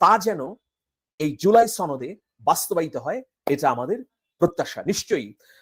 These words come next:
রাজনৈতিক দলগুলো দর কষাকষি করবে, তারা ঐকমত্যে আসার চেষ্টা করবে, কারণ গণ অভ্যুত্থানের পক্ষের সব রাজনৈতিক দল এটা জেনে গেছে যে ফেব্রুয়ারিতে নির্বাচন হতেই হবে, নইলে এই রাষ্ট্রটি অন্য একটি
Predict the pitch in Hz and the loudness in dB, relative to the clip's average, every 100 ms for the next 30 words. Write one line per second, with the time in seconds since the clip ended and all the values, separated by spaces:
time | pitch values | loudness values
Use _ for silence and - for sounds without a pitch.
0 | 143 165 170 175 151 165 160 160 156 151 | 4 4 4 -4 2 2 2 0 2 2
1 | 147 147 151 147 151 147 147 156 147 - | 2 -4 -6 -10 -10 -8 -6 -4 -4 -4
2 | 180 - 151 147 151 143 139 - 202 156 | -8 -8 -10 -10 -10 -4 -4 -2 -4 -6
3 | - 135 127 202 - 139 135 233 - _ | -10 -10 -10 -12 -2 0 0 -2 -10 _
4 | _ 160 196 180 - - 202 196 - 277 | _ 4 4 2 -6 -16 -10 -10 0 0
5 | - 196 160 - _ - 185 151 147 170 | 2 -6 -8 -10 _ -2 2 2 2 0
6 | 208 175 147 170 - 147 165 - 120 170 | -4 -2 -2 -2 -4 -4 -4 -4 -4 0
7 | 214 226 220 220 233 233 240 _ _ 127 | 2 2 0 -2 -4 -4 -6 _ _ -4
8 | 233 233 175 143 175 170 185 151 143 160 | -2 0 -2 2 0 0 -4 -4 -4 -4
9 | 180 - 156 214 196 131 208 170 175 220 | -6 -4 -2 -2 -4 -4 -4 -4 -2 -4
10 | - _ _ _ 135 143 147 - 196 202 | -6 _ _ _ -2 0 0 0 -2 -4
11 | 247 - 175 196 202 - - 147 - | -8 -6 -6 -4 -8 -8 -10 -10 -10